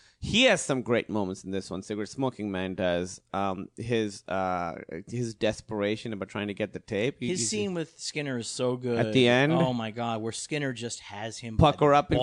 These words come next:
Speaker 1: kiss
Speaker 2: balls.
Speaker 1: my ass."
Speaker 2: Yeah, it's
Speaker 1: Oh,
Speaker 2: so good.
Speaker 1: it's so great, 'cause I was like, "There's no way you can get out of this." Here's X-Files pulling a bullshit move,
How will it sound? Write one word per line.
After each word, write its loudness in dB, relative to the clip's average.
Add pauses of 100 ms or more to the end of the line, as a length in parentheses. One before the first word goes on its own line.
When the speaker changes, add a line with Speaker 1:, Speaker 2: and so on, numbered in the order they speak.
Speaker 1:
kiss 8
Speaker 2:
balls. 4
Speaker 1:
my 6
ass." 4
Speaker 2:
Yeah, 0
it's 0
Speaker 1:
Oh, 8 (380)
Speaker 2:
so -10
good. -2
Speaker 1:
it's 0
so 6
great, 4
'cause -2
I 8
was 2
like, 0
"There's 0
no 4
way 4
you 2
can 0
get 6
out 6
of 0
this." -2
Here's 4
X-Files 6
pulling 4
a 4
bullshit 2
move, 6